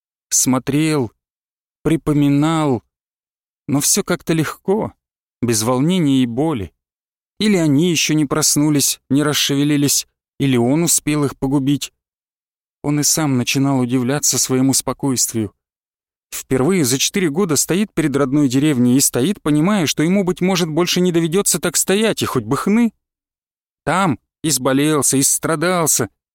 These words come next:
готов был что угодно отдать, чтобы пусть разок напоследок, пусть одним глазком взглянуть на свою Атамановку.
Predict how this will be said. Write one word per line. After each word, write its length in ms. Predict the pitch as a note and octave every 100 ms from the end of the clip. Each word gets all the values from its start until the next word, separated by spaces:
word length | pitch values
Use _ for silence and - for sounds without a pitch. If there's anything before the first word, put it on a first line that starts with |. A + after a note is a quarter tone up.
| _
готов 360 | B2+ D3+ G3 E3+
был 160 | E3 E3+
что 260 | - F#3+
угодно 460 | F#3+ E3+ F#3 D3+ E3
отдать, 300 | C#3 F#3 -
чтобы 280 | - E3 E3
пусть 300 | G3+ F#3 -
разок 420 | F3+ - F#3 -
напоследок, 880 | E3+ D#3+ D#3 - D#3 E3+ D3 B2 -
пусть 240 | G3 -
одним 320 | E3+ F3+ G3
глазком 680 | C#3 E3+ - - G3+ F#3+ E3+
взглянуть 600 | A2 A2 D3 G3 G#3 G3+ -
на 80 |
свою 320 | F3 - F3+ F3
Атамановку. 680 | F3+ F3 F#3+ D#3+ - D3+